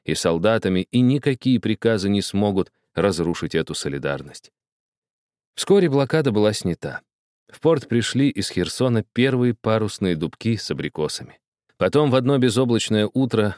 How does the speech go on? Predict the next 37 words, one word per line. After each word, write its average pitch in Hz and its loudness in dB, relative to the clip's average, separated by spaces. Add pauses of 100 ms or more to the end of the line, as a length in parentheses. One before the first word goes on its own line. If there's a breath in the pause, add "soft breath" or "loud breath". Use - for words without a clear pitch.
у 76 -10
карантинного 104 2
мола 110 2
пришвартовались 104 0
две 127 2
пестрые, 135 0
как - -2
писанки, 131 0
турецкие 107 0
филюги 120 0
из - -4
Скутари, 101 0 (380)
первые 135 4
торговые 98 0
суда 78 -2
в 73 -8
Одессе. 69 -10 (760)
На 92 2
следующий 156 2
день 156 2
газеты 123 2
с - -8
торжеством 113 0
сообщили, 110 0
что 101 -2
в - -16
порт 127 0
прибыло 117 2
из 110 0
Турции 123 0
на 104 2
двух 107 0
филюгах 113 0
кило 113 2
камней 110 2
для 87 -2
зажигалок, 92 0